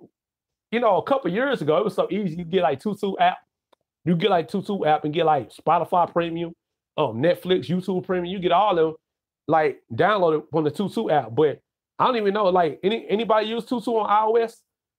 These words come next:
Like, y'all, y'all let me know what, what y'all thoughts is. But, I mean, it's been apps, it's been apps creeping on the Apple App Store under the radar that you can actually get, like, decent, like, decent quality, like, free movies and T V shows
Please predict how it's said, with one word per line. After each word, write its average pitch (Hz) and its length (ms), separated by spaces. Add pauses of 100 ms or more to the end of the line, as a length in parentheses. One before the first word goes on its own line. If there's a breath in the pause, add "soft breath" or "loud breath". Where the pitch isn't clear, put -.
(140)
Like, 156 240
y'all, 175 240
y'all 185 160
let 202 100
me 190 80
know 165 400
what, 175 260
what 160 200
y'all 185 180
thoughts 156 340
is. 123 240
But, 170 360 (920)
I 202 100
mean, 233 180
it's - 100
been 262 280
apps, 214 480 (340)
it's - 140
been 294 240
apps 175 340
creeping 240 360
on 208 100
the 180 120
Apple 196 300
App 196 220
Store 151 480 (260)
under 240 240
the 262 120
radar 190 600 (300)
that 170 240
you 269 80
can 208 180
actually 190 460
get, 170 280
like, 127 380
decent, 208 540 (460)
like, 151 220
decent 190 340
quality, 190 520
like, 151 200
free 190 180
movies 180 300
and 151 100
T 190 160
V 190 160
shows 135 460